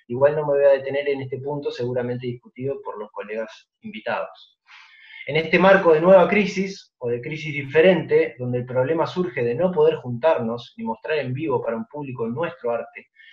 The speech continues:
es que se empezó entre colegas a apoyarse y pensar juntos, a través de dispositivos.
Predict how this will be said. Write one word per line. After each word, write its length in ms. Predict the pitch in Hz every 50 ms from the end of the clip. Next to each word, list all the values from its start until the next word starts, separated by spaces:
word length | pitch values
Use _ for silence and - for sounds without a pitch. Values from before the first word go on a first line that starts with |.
| - - - _
es 220 | - 175 175 180
que 220 | 175 185 185 180 180
se 160 | - - 143
empezó 480 | 135 131 135 127 - - 175 175 165 147
entre 260 | 131 123 120 117 117
colegas 500 | - 131 143 165 170 175 175 180 180 - -
a 140 | 131 127 120
apoyarse 600 | 123 127 131 127 - 180 175 170 180 - - 185
y 60 | 170
pensar 360 | - 131 127 127 127 156 156
juntos, 540 | - - 143 127 107 98 - - - - _ -
a 80 | 120
través 320 | 117 - 110 117 131 139 -
de 60 | 156
dispositivos. 840 | 135 123 127 - _ - - _ - 113 - - _ _ _ _